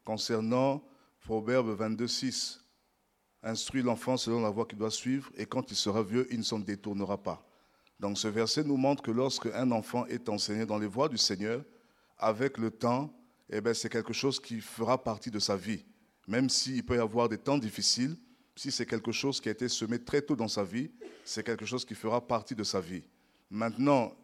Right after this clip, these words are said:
il est vrai que, euh, on a peut-être connu des exemples clairs où des personnes ont grandi même dans, dans les églises, mais que pour autant ne se sont pas, euh, données au Seigneur par la suite. Autant, dans ce cas-là,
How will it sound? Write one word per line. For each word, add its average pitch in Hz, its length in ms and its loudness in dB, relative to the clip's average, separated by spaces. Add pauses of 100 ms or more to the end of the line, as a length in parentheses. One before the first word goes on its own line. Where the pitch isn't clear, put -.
il 123 180 0
est 139 80 4
vrai 123 320 2
que, 107 300 0 (460)
euh, 101 720 6 (320)
on 107 160 -2
a 113 80 2
peut-être 117 400 -2
connu 120 240 2
des 101 180 -2
exemples 101 460 -2
clairs 120 320 2 (120)
où 127 120 0
des 113 100 0
personnes 107 580 -2 (480)
ont 127 140 6
grandi 110 400 4
même 113 600 4
dans, 104 180 2
dans 107 160 -2
les 107 220 -4
églises, 110 440 2
mais 107 200 -2
que 104 280 -2 (480)
pour 113 180 0
autant 113 280 2
ne 120 40 0
se 113 100 -6
sont 117 200 -4
pas, 117 420 2 (220)
euh, 98 220 -4
données 113 380 0
au 113 140 -4
Seigneur 113 340 0
par 104 140 2
la 101 100 2
suite. - 400 -6 (480)
Autant, 131 460 4
dans 120 200 0
ce 117 160 -2
cas-là, 131 520 4